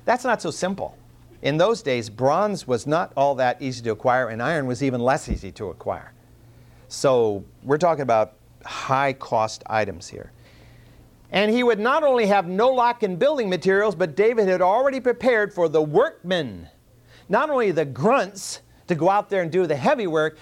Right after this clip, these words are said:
but for the skilled laborers who could work the stone and work the gold and work the silver, because everything was gonna be plated in gold and silver. Not everything, but the interior of the, of the, uh, great temple would be plated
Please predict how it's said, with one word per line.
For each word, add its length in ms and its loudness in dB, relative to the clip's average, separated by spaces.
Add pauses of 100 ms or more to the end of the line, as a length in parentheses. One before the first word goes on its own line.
(100)
but 160 2
for 120 -4
the 120 -4
skilled 540 0
laborers 800 0 (120)
who 140 2
could 220 0
work 540 2 (100)
the 80 -4
stone 580 0
and 240 -4
work 460 2
the 80 -6
gold 480 2
and 180 -2
work 340 2
the 120 -10
silver, 480 -2 (220)
because 260 2
everything 400 2
was 180 0
gonna 220 0
be 140 -2
plated 680 -2 (460)
in 160 -14
gold 280 -8
and 140 -10
silver. 300 -2
Not 160 -8
everything, 400 -8
but 180 -8 (280)
the 80 -2
interior 580 -2
of 260 -14
the, 200 -14 (420)
of 240 -8
the, 300 -10
uh, 100 -12 (140)
great 280 -4
temple 340 -10
would 180 -10
be 100 -12
plated 640 -12